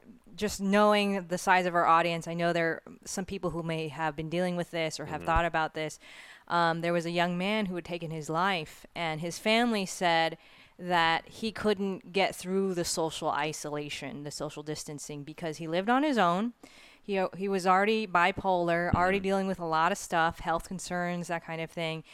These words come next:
Speaker 1: But he would push himself to go out every day and to talk to people.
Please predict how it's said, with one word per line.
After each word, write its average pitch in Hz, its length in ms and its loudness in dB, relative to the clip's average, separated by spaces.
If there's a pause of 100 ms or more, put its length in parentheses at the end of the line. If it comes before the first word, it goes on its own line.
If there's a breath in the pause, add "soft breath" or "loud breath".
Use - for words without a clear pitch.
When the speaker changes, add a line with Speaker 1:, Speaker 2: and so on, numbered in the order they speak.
(340 loud breath)
Speaker 1:
But 202 360 2
he 226 260 -4
would 208 240 2
push - 380 -2
himself 214 500 0
to 185 100 -6
go 180 200 2
out 170 200 2
every 165 280 -2
day 156 440 -2
and 151 200 -10
to - 100 -16
talk - 460 -6 (160)
to - 140 -12
people. - 460 -12